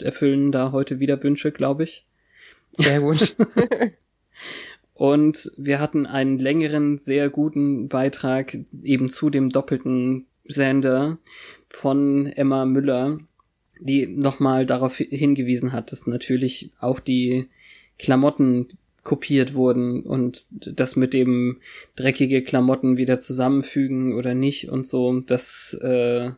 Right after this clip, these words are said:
Speaker 1: da hatten wir ja den, mitdiskutiert, dass
Speaker 2: Mhm.
Speaker 1: die Klamotten in Mitleidenschaft gezogen wurden und
Speaker 2: Ja, was eine Müllhalde halt so mit sich bringt.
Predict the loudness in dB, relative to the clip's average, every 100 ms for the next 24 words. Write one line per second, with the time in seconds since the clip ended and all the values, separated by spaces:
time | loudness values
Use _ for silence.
0 | _ _ _ _ _ _ _ _ _ _
1 | _ -2 0 2 2 2 0 0 -2 0
2 | 0 0 -2 -4 -8 -6 -2 -2 -4 -20
3 | _ _ _ -6 -4 0 0 0 0 0
4 | -2 2 2 4 2 0 0 -4 -2 0
5 | 2 2 0 0 0 -2 -6 -10 -6 -4
6 | 0 0 0 2 2 2 0 -2 -2 -2
7 | -4 -12 _ _ _ _ _ _ -4 0
8 | 2 0 -4 -6 -4 -6 -6 -6 -6 -6
9 | -4 -4 -4 -6 -4 -2 -2 -4 -10